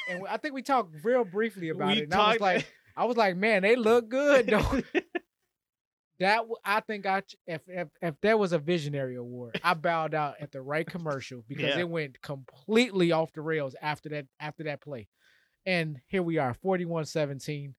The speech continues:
Speaker 1: As I said,
Speaker 2: <laughs>
Speaker 1: didn't miss anything. Obviously missed everything in the, in the fourth quarter for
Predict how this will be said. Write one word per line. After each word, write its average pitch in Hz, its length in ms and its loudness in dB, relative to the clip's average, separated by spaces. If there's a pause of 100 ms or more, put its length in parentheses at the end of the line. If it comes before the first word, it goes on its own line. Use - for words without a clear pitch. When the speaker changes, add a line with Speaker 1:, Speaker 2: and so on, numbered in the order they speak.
(100)
Speaker 1:
As 190 180 -2
I 175 140 4
said, 151 380 -2 (140)
Speaker 2:
<laughs> - 140 -20
Speaker 1:
didn't 233 240 -2
miss 185 220 0
anything. 151 440 -8
Obviously 190 460 2
missed 170 300 -4
everything 160 400 4
in 139 80 -6
the, 135 80 -10 (160)
in 160 80 -6
the 139 80 -4
fourth 156 260 0
quarter 151 240 -2
for 131 120 -12